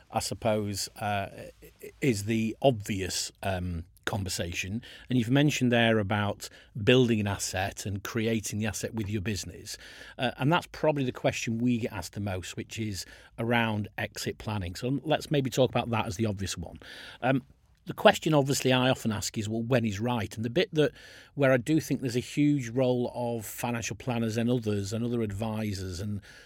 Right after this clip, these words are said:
um, your, um, point of challenging questioning for business owners is so many times it's how much do I want versus how much do I need?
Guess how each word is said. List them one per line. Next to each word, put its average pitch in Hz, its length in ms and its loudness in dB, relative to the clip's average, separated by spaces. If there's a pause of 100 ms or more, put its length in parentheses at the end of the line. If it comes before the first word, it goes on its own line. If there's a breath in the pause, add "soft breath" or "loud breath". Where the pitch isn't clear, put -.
(140 loud breath)
um, 104 280 -6
your, 123 520 4
um, 101 340 -6
point 131 240 2
of 117 100 -10
challenging 117 680 2
questioning 90 640 -4 (440 loud breath)
for - 160 0
business 113 380 4
owners 90 480 -2
is 131 360 0 (640 loud breath)
so 160 340 6
many 165 120 4
times 113 540 -2
it's - 300 -10
how 147 320 -2
much 147 260 -2
do 135 160 0
I 120 200 -2
want 110 600 -4
versus 113 580 -2
how 107 180 -6
much 98 180 -8
do 110 100 -8
I 104 120 -4
need? 98 500 -4